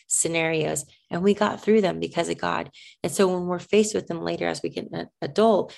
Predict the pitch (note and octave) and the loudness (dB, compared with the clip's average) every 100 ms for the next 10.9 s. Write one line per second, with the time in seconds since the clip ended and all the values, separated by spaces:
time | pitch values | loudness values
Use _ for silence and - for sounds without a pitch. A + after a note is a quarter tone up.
0 | - - D3+ - G3+ A3 G#3 F#3+ E3+ - | -10 -4 -4 -4 0 2 4 2 2 -2
1 | E3+ D#3+ D3 D#3 D#3 - _ _ _ - | 0 -2 -2 -2 -4 -10 _ _ _ -4
2 | - - F3+ F3 - D#3 D#3+ D3+ D#3+ D#3 | -2 2 2 2 -2 -2 -4 -4 -6 -4
3 | C#3+ - - D#3+ D3 E3 D#3+ D3 D3+ D3+ | -6 -6 -4 -4 -4 -6 -6 -4 -4 -4
4 | D3 _ _ _ D3+ D#3 D#3+ D3+ D3 D3+ | -10 _ _ _ -2 0 0 -2 -4 -6
5 | C#3+ D3 C#3+ - D#3+ - E3 E3 - - | -4 -4 -4 -4 -6 -4 -4 -6 -8 -4
6 | D#3+ - - _ _ _ _ _ _ _ | -4 -4 -10 _ _ _ _ _ _ _
7 | - E3+ C#3+ F#3 - D3+ D#3+ E3+ D3+ D3 | -8 -6 -2 -4 -2 -2 -2 -4 -6 -6
8 | D3 D#3+ F3+ - - _ _ _ _ _ | -6 -6 -6 -8 -12 _ _ _ _ _
9 | _ _ D#3+ F3+ E3 E3 - D#3+ - E3 | _ _ -2 -2 -2 -4 -6 -6 -4 -6
10 | - - - D#3+ - - - - - | -6 -10 -10 -10 -10 -10 -10 -10 -12